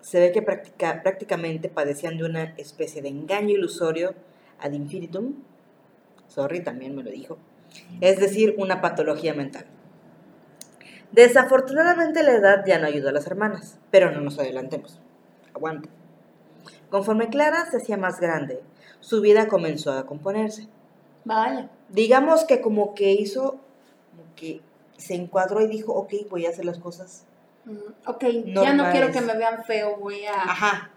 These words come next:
Speaker 2: voy a comprar revistas de jóvenes <laughs> para ver qué hacen.
Speaker 1: Duro.
Speaker 2: Sí,
Speaker 1: O
Speaker 2: demonios.
Speaker 1: no sé cuáles otras revistas venden ya ahora, ya no sé.
Speaker 2: No, yo compraba Conexión Manga, yo estoy jodida desde ahí.
Speaker 1: Eh,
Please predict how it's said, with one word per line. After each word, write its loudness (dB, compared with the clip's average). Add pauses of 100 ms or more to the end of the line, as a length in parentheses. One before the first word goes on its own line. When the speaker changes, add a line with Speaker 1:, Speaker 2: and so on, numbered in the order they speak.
Speaker 2:
voy -2
a -2
comprar -2 (360)
revistas 0
de -8
jóvenes -10
<laughs> -2
para -4
ver -6
qué -8
hacen. -8
Speaker 1:
Duro. 2 (420)
Speaker 2:
Sí, -12
Speaker 1:
O 0
Speaker 2:
demonios. -8
Speaker 1:
no -8
sé -2
cuáles -4
otras -14
revistas -12
venden -18
ya -20
ahora, -20 (100)
ya -20
no -20
sé. -6
Speaker 2:
No, 0
yo -4
compraba -2
Conexión -8
Manga, -8
yo -20
estoy -10
jodida -6
desde -8
ahí. -20 (260)
Speaker 1:
Eh, -12